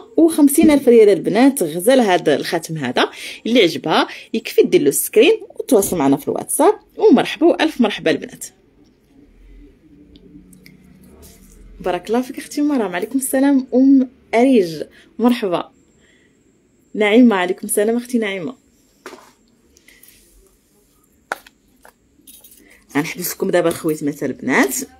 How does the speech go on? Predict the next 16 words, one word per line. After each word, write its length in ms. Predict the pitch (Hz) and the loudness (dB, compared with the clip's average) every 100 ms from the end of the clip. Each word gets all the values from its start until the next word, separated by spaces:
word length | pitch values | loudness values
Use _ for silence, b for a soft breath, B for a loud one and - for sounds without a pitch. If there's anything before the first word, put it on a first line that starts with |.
| - | -12
نوريكم 400 | 170 160 156 156 | -6 -4 -6 -8
واحد 200 | 151 160 | -8 -10
الكورميط 440 | 135 147 139 139 139 | -6 -6 -4 -6 -8
غزاله، 540 | 123 151 160 196 156 | -14 -14 -4 -2 -2
غزاله 300 | 143 160 185 | -4 -4 -2
البنات، 300 | 151 139 147 | -2 -4 -6
واحد 200 | 147 - | -6 -10
الكورميط. 440 | - 135 156 247 262 | -10 -8 -2 -4 -4
شوفوا 200 | - 180 | -14 -12
الشكل 520 | - - 208 180 151 | -10 -8 -4 -4 -2
ديالها 240 | 160 160 | -2 -2
كيفاش 340 | - 143 143 135 | -6 -10 -12 -12
داير، 380 | 143 143 254 - B B B B - | -6 -2 -2 -2 B B B B -4
جاي 120 | 196 | -4
فيها 260 | 196 175 151 | -2 -2 -2
الفيس. 520 | 131 147 294 - | -2 0 0 0